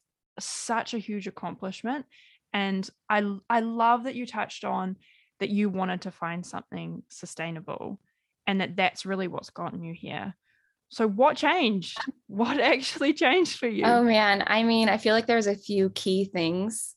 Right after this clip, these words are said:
Speaker 2: I think, I think, I mean, joining Lean with Plants, um, kinda got me to do the veggie challenge, which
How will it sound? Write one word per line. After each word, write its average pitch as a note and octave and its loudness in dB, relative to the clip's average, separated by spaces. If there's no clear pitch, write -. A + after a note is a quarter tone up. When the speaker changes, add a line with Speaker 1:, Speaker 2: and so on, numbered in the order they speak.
Speaker 2:
I G3 6
think, G#3+ 0
I A3+ 6
think, C#4+ 4
I G#3+ 4
mean, G#3 4
joining G#3 2
Lean G3 -2
with G3 -6
Plants, D#3+ -2
um, E3+ 4
kinda F3+ 0
got F3 2
me F3+ 2
to F#3 -8
do E3+ -4
the E3 -2
veggie D#3+ -2
challenge, A#3 0
which F#3 0